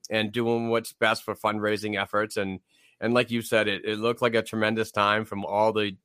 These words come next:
uh, the images, the tweets, and, and stuff that I've seen online. So, uh, another successful, uh,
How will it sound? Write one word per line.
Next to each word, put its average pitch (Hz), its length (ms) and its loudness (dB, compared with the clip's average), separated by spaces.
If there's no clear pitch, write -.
uh, 92 200 -2
the 92 180 -8
images, 117 540 0
the 95 80 -14
tweets, 120 480 -4
and, 95 220 -6
and 107 100 -4
stuff 117 240 4
that 110 120 4
I've 104 160 0
seen 110 260 0
online. 104 640 2
So, 95 300 -4
uh, 95 120 0
another 113 300 2
successful, 104 680 -2
uh, 95 260 0